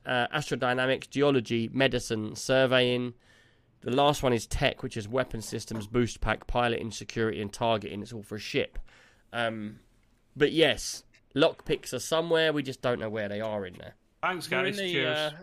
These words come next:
Speaker 3: they're in the ship section.
Speaker 1: So just to answer your question, we don't know.
Speaker 2: Thank you. Great.
Speaker 1: Um,
Speaker 3: I can,
Speaker 2: I've
Speaker 3: I can
Speaker 2: su-,
Speaker 3: up-
Speaker 2: I've, I've such knowledgeable friends.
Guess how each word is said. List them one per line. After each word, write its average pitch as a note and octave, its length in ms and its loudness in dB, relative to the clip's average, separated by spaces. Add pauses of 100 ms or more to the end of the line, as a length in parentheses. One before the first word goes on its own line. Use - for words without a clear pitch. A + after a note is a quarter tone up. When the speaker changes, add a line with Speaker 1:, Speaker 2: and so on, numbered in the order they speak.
(140)
Speaker 3:
they're F3+ 140 -4
in F#3 120 -4
the E3 80 -6
ship - 280 -10
section. - 300 -10
Speaker 1:
So E3 40 0
just G3+ 180 -2
to D#3 120 4
answer C3+ 220 4
your A2+ 60 2
question, C#3 420 2
we D3+ 80 0
don't D3+ 180 2
know. A2+ 220 0 (960)
Speaker 2:
Thank A2+ 260 -6
you. A2 140 -4 (600)
Great. G#2+ 320 -6
Speaker 1:
Um, A#2 220 6
Speaker 3:
I G#3+ 80 2
can, C#4 160 -2
Speaker 2:
I've A#2 100 0
Speaker 3:
I A#3 40 2
can B3+ 140 0
Speaker 2:
su-, - 20 4
Speaker 3:
up- D4 120 4
Speaker 2:
I've, D3 220 0 (320)
I've C3 140 -4
such - 260 -2
knowledgeable D3 380 0
friends. C3+ 500 -4